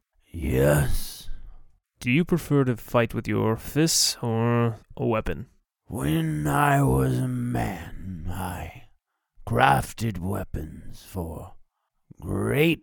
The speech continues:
Speaker 1: warriors. Therefore, I had to have a little hand in using them. So yes,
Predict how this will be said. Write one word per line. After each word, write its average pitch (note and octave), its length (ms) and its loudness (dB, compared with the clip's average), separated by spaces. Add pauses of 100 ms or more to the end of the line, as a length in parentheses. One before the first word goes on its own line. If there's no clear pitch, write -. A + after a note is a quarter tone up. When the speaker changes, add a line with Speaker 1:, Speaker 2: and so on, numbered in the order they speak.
(120)
Speaker 1:
warriors. F2 1300 -8 (680)
Therefore, A2 840 2
I G#2 280 -4
had A2 520 0
to A#2 100 0
have A#2 480 2
a A#2 80 -2
little A#2+ 340 0
hand B2+ 560 0
in B2+ 260 -4
using C3+ 880 -2
them. - 360 -20 (560)
So G2+ 240 -4
yes, A#2 760 -4